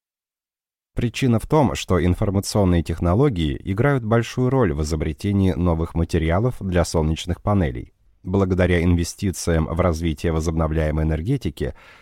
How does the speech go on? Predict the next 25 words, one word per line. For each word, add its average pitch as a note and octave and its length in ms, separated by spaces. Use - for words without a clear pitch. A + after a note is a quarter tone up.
растет G#2+ 540
эффективность B2+ 640
технологий F#2+ 640
в F2 80
этой F#2 180
сфере, C2+ 480
и - 100
усилия A#2+ 560
переносятся F2+ 720
на F2+ 140
разработку E2 580
аккумуляторов – G2 840
поскольку D#2 540
те A#2 220
необходимы A2+ 680
для F#2+ 160
успешной E2+ 540
конкуренции D#2+ 640
с C3 80
традиционными D#2+ 720
системами, A#2+ 720
основанными F#2+ 680
на F2+ 180
ископаемом D#2+ 680
топливе. C2 560